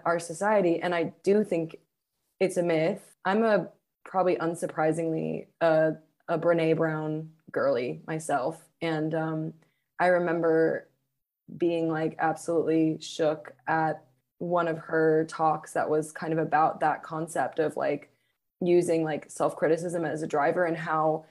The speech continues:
that can produce, like, work that is consistently good, but what it can't produce is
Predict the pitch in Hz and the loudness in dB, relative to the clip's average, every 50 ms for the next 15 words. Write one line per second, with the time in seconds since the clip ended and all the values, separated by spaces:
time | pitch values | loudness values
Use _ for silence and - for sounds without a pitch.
0 | _ _ _ _ _ _ - 175 180 170 165 170 170 170 - - - - _ - | _ _ _ _ _ _ 0 2 4 4 6 6 4 2 0 -2 -8 -16 _ -12
1 | - 202 165 165 170 170 175 175 170 - 175 170 160 - 135 160 165 196 214 - | -8 -6 -4 -4 -4 -4 -4 -4 -2 -2 -2 -2 -2 2 2 4 4 4 2 0
2 | - - - - - 170 160 151 143 - - _ _ _ _ _ _ _ _ _ | -4 -8 -8 -4 0 2 2 2 2 -2 -8 _ _ _ _ _ _ _ _ _
3 | _ _ _ - 160 151 156 156 170 170 - - - 165 165 160 151 156 156 156 | _ _ _ -2 0 2 4 4 2 0 -2 0 2 4 4 6 4 4 2 -2
4 | - 180 160 160 - 156 165 160 - 175 135 131 165 165 165 165 160 151 - - | -6 -8 -8 -4 -4 -6 -6 -4 -4 -4 -4 -2 -2 -2 0 0 -2 -4 -6 -10
5 | _ - 156 - 143 139 139 151 202 226 214 190 - 180 - - 165 180 170 165 | _ -12 -4 -2 0 2 2 2 2 2 2 2 2 2 2 2 2 4 4 4
6 | 156 - - - _ _ - - 185 170 165 156 - - _ _ - - 180 160 | 4 2 0 -8 _ _ -14 -10 -8 -6 -6 -6 -8 -10 _ _ -6 -6 -2 0
7 | 143 139 151 156 160 160 - - - - _ - 160 160 160 151 156 156 - - | 0 0 0 0 -2 -4 -10 -16 -18 -8 _ 2 4 4 4 2 0 -4 -8 -12
8 | - | -16